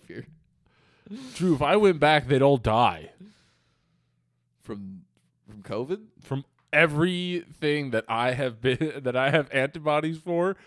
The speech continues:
Speaker 2: that they don't. Like, the common cold. They'd probably
Speaker 1: I'd not go back. I'm saying if you lived in this
Speaker 2: Oh,
Speaker 1: time.
Speaker 2: if I lived in that
Speaker 1: Yeah,
Speaker 2: time?
Speaker 1: if you're the, like,
Speaker 2: No, I would just be a
Speaker 1: exact
Speaker 2: serial killer.
Speaker 1: person.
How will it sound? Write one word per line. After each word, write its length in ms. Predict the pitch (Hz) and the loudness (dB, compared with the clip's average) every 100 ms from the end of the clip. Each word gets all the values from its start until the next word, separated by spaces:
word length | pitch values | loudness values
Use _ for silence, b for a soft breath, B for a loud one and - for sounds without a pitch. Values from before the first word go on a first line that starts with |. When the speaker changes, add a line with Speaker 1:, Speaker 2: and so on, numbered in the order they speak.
| B | B
Speaker 2:
that 200 | 123 127 | -8 -4
they 220 | 113 120 143 | 0 0 2
don't. 420 | 127 127 151 190 _ _ _ _ _ _ _ _ - | 0 0 -2 -6 _ _ _ _ _ _ _ _ -8
Like, 280 | 143 120 - | -6 -6 -10
the 220 | - 131 143 | -6 -4 -4
common 480 | - 160 175 185 | 0 0 2 0
cold. 500 | 165 151 151 92 76 _ _ _ - | 0 2 2 2 -4 _ _ _ -12
They'd 320 | 104 135 131 | -6 -4 0
probably 480 | 175 143 156 143 147 | 0 2 0 0 -2
Speaker 1:
I'd 60 | 175 | -2
not 60 | 147 | -2
go 160 | 151 | -4
back. 260 | 127 131 117 | -2 -4 -4
I'm 100 | 127 | -8
saying 260 | - 127 110 | -8 -10 -10
if 240 | 131 175 | -12 -12
you 160 | 131 113 | -12 -8
lived 340 | 117 117 104 | -6 -6 -8
in 160 | 107 98 | -12 -10
this 200 | 98 - | -12 -4
Speaker 2:
Oh, 220 | 170 123 | 0 2
Speaker 1:
time. 80 | 107 | 0
Speaker 2:
if 100 | 104 | 0
I 80 | 104 | 0
lived 300 | 104 110 98 | 0 -2 -2
in 80 | 110 | -4
that 200 | 117 117 | -4 -4
Speaker 1:
Yeah, 40 | |
Speaker 2:
time? 260 | 135 135 151 | -4 -2 -4
Speaker 1:
if 120 | 110 | -6
you're 160 | 113 110 | -8 -6
the, 220 | 104 98 | -8 -10
like, 300 | 95 98 98 | -12 -12 -6
Speaker 2:
No, 100 | 123 | -2
I 120 | 104 | 0
would 100 | 117 | 0
just 120 | 104 - | -2 -10
be 100 | 85 | -14
a 20 | |
Speaker 1:
exact 440 | 107 113 101 95 | -10 -10 -10 -10
Speaker 2:
serial 160 | 107 90 | -12 -12
killer. 60 | 82 | -14
Speaker 1:
person. 180 | - | -18